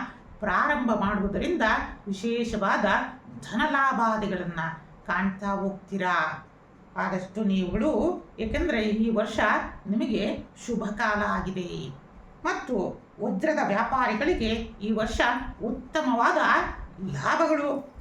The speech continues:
ಸಿಗ್ತಾ ಹೋಗುತ್ತೆ. ಮತ್ತು ಆಮದು ಮತ್ತು ರಫ್ತಿನ ವ್ಯಾಪಾರ, ಅಂದ್ರೆ ಇಂಪೋರ್ಟ್ ಎಕ್ಸ್‌ಪೋರ್ಟ್‌ನಲ್ಲಿ ಇರುವ ಅನೇಕ ಉದ್ಯೋಗಿಗಳಿಗೆ ಅತ್ಯಂತವಾದ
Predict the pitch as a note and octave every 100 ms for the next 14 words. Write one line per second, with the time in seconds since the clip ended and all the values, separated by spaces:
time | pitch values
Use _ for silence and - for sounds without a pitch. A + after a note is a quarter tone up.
0 | - B3+ - - A#3+ A#3 G3 - - G3+
1 | F#3+ D3 - - A3+ - D#4 B3 D#4+ -
2 | - - - F#3 G#3 B3 B3 C4 D4+ D#4
3 | - - A#3+ E4+ C#4 A3 G#3+ - D#4+ C#4
4 | G#3 F#3+ G3 F#3 F3 - - D4 C#4 A3+
5 | - - - B3+ C#4 D4 D4 A#3+ G3+ -
6 | - A#3+ - A3 G#3 F#3+ A3+ C4 F#3 D4
7 | - - - G3 G#3 D#4 - B3 F#3+ G#3+
8 | - G#3+ F#3+ G3 C4 A3+ A3+ A3+ D#4 A#3+
9 | B3 D#4 - - - G3+ - C#4 C4+ D#4
10 | D4+ A3 A3+